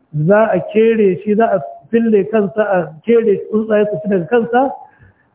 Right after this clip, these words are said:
wannan kuma aka ce masa zai je ci gaba da aikinsa, وقال للذي ظن أنه ناج منه اذكرني عند ربك فأنساه الشيطان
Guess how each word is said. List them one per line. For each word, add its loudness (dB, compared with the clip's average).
wannan 2
kuma 0
aka -2
ce -2
masa -2
zai 0
je -2
ci -20
gaba -2
da -2
aikinsa, 0
وقال 2
للذي 2
ظن 0
أنه -2
ناج 2
منه -2
اذكرني 2
عند 2
ربك 2
فأنساه 2
الشيطان 0